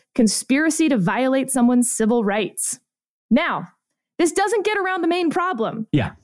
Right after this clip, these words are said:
Speaker 1: that we've been talking about, which is still, you can't violate someone's First Amendment rights unless it's the government.
Speaker 2: Mm-hmm.
Speaker 1: So you still need that state action part.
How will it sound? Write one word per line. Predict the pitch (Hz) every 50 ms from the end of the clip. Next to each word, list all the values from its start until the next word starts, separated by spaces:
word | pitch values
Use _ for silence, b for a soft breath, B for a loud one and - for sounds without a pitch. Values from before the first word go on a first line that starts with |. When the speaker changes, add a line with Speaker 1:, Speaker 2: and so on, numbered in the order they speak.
| _ _ -
Speaker 1:
that | 262 247
we've | 294 320 285
been | 277 294 269
talking | 294 302 320 339 - 233 202
about, | 180 170 156 -
which | - - -
is | 277 226 -
still, | - - - 359 392 339 277 247 240 240 B B B B B B B B -
you | 247 254
can't | 226 247 277 381 392 339
violate | 370 370 359 359 349 330 311 247
someone's | - 277 311 311 302 262 -
First | - 294 294 - -
Amendment | 285 269 240 240 233 233 247
rights | - 392 403 381 -
unless | 294 254 240 240 240 247 254 -
it's | 254 190 -
the | - 208
government. | 175 165 170 175 175 170 170 180 180 - -
Speaker 2:
Mm-hmm. | 143 127 107 143 165 196 196 - _ _ _ _ _ _ _ _ _ _ b b b b b b b b
Speaker 1:
So | - 302
you | 285 269 277
still | - - - - 320 311 311 320 330
need | 330 320 269
that | 247 247 220 208 -
state | - - 247 233 220
action | 220 208 214 208 - - 226 208 208
part. | 165 190 208 190 185 185 180 - -